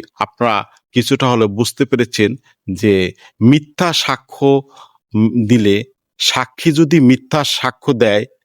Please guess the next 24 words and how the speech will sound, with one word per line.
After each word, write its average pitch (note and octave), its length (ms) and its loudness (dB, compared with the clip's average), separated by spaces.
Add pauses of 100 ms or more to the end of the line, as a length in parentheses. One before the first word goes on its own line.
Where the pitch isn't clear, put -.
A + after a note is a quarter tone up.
(240)
মিথ্যা A#2+ 340 0
সাক্ষী - 400 -4
দেয়, A2 300 2
তাহলে A2 280 0 (180)
কি D#3+ 160 -2
ধরনের D3+ 480 2 (320)
শাস্তি, - 560 -2 (380)
কি C#3 60 0
ধরনের D3+ 400 2
পানিশমেন্ট A#2 520 -2
হতে G2+ 200 -2
পারে। F2 240 -4 (920)
তো B2+ 100 4 (880)
এই E3+ 160 4 (100)
ভিডিওটার D3 680 2 (560)
যদি A#2 300 2 (120)
সবার D#3 580 0
মাঝে A2+ 380 2 (320)
ছড়িয়ে C3 480 2
দেন, G2+ 260 0 (460)
তাহলে A#2 420 -2 (320)
সবাই C#3 460 0
জানতে A#2+ 360 -4
পারবে B2 340 0